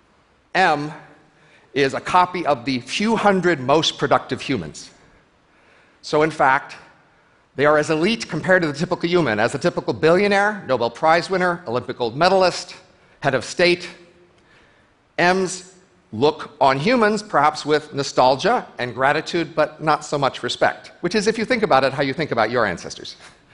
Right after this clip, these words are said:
We know many things about how humans differ in terms of productivity. We can just use those to predict features of M's.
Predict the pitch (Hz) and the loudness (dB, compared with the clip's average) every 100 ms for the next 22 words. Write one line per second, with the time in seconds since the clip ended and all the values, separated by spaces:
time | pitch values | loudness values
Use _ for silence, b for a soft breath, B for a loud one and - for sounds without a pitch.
0 | b b b - 165 170 190 208 208 185 | b b b -8 0 2 4 4 2 0
1 | 175 175 160 170 165 180 180 170 170 202 | 2 2 2 0 0 -2 2 0 2 -2
2 | 233 - - _ _ 151 175 175 151 175 | -2 -12 -20 _ _ -2 -2 -2 2 2
3 | 165 170 151 196 175 151 139 170 165 160 | 2 0 2 0 0 -2 -2 -2 2 0
4 | 156 - 139 - 135 170 180 139 117 196 | 0 -2 -2 -2 -2 0 2 2 2 0
5 | - | -6